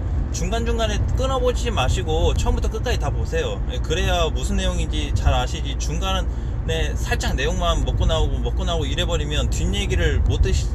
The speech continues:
못 듣잖아요. 그러니까 영상 시간이 길어봐야 뭐 십오 분, 이십 분이기 때문에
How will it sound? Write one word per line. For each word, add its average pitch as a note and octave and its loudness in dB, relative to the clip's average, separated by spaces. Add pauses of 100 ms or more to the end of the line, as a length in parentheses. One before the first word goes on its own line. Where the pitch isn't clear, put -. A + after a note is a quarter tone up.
(120)
못 C#3 2
듣잖아요. D3 -2
그러니까 C#3 -4 (440)
영상 F3+ 2
시간이 G#3+ 0
길어봐야 D#3+ 2
뭐 - 2
십오 - 4
분, - 0
이십 - 0
분이기 E3+ 0
때문에 E3 0